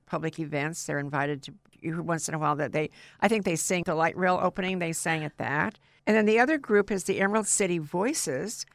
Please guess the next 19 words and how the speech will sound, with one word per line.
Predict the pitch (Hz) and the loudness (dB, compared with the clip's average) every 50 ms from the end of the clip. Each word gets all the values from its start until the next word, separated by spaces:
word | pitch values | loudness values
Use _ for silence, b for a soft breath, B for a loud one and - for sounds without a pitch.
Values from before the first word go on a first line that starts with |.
| b b b b b | b b b b b
They're | - 240 269 294 | 2 4 6 6
a | 262 | 4
more | 220 180 175 165 | 4 4 2 2
serious | 156 - - - 240 285 285 220 175 - | 2 0 -2 -2 0 0 0 0 -2 -4
kind | - - 190 165 160 | -6 -6 -6 -6 -6
of | 147 - | -8 -10
caroling | - - 175 151 156 151 151 147 151 | -10 -8 -6 -6 -6 -6 -8 -10 -12
group. | 151 156 156 165 170 _ | -12 -10 -10 -10 -10 _
They | - 160 | -8 -10
have | 147 - _ | -10 -8 _
beautiful | - 160 185 226 330 349 - - 139 | 0 2 2 2 2 0 -6 -10 -12
voices. | 151 156 - - - 127 - - 131 - - - | -12 -10 -10 -10 -10 -10 -10 -10 -10 -8 -8 -8
They, | - 160 156 | -4 -2 0
all | - - 175 196 202 | 4 6 6 6 6
these | 180 156 135 | 4 2 -2
groups | - - 151 135 - - | -4 -6 -6 -6 -8 -8
have | - 135 113 - | -8 -8 -8 -6
beautiful | - 151 147 139 - 143 | -8 -10 -10 -10 -14 -14
voices. | - 147 147 147 156 - - - - | -10 -8 -6 -6 -6 -6 -8 -10 -14